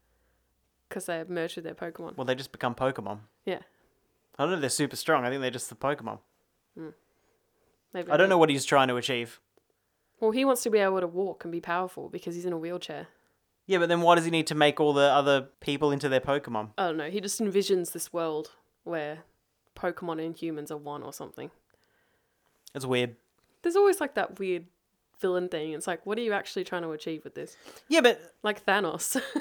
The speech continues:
Speaker 1: <laughs>
Speaker 2: Yeah, but you know what he's trying to achieve. And at least, like, in part,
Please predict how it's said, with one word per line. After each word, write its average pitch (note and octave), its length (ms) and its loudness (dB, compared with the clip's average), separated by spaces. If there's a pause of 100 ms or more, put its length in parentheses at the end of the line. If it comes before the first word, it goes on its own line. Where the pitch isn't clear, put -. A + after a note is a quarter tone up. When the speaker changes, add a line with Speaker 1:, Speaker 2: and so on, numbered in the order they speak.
Speaker 1:
<laughs> C#4+ 200 2 (460)
Speaker 2:
Yeah, B3+ 100 2
but B3 80 0
you A#3 100 2
know A#3+ 180 10
what C#4+ 80 6
he's G#3+ 140 -2
trying D#3 180 6
to C3+ 120 2
achieve. A#2+ 520 -4 (300)
And D#3+ 100 8
at F3+ 80 4
least, A3 320 4
like, F3 380 6 (480)
in E3+ 180 2
part, D#3 500 10